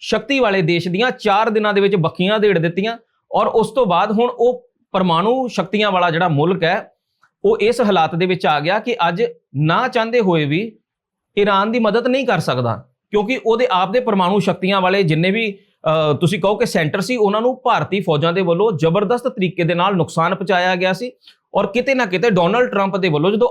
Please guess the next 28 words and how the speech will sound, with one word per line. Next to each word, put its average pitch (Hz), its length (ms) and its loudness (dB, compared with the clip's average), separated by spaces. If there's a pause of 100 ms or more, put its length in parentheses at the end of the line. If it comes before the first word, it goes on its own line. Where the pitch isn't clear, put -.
ਆਸਿਮ 208 280 0
ਮੁਨੀਰ 185 280 2
ਦੇ 214 100 0
ਨਾਲ 180 180 0
ਚਰਚਾ 175 320 0
ਕੀਤੀ 156 360 0
ਗਈ 139 180 0
ਹੈ, 208 240 0 (320)
ਇਹ 240 160 0
ਚਰਚਾ 196 540 0
ਇਸ 233 180 -2
ਗੱਲ 202 200 0
ਦਾ 185 80 2
ਵੀ 190 100 -2
ਸੰਕੇਤ 156 420 -2
ਹੈ। 226 40 0
ਉਹਨਾਂ 233 140 0
ਨੇ 240 80 0
ਕਿਹਾ 240 220 0
ਕਿ 277 80 -4
ਬੰਦ 208 260 0
ਕਮਰਾ 214 280 2
ਜਿਹੜੀ 214 200 0
ਬੈਠਕ 160 380 0
ਹੋਈ 180 180 2
ਹੈ, 247 80 2
ਉਹਦੇ 202 240 0
ਵਿੱਚ 226 260 -2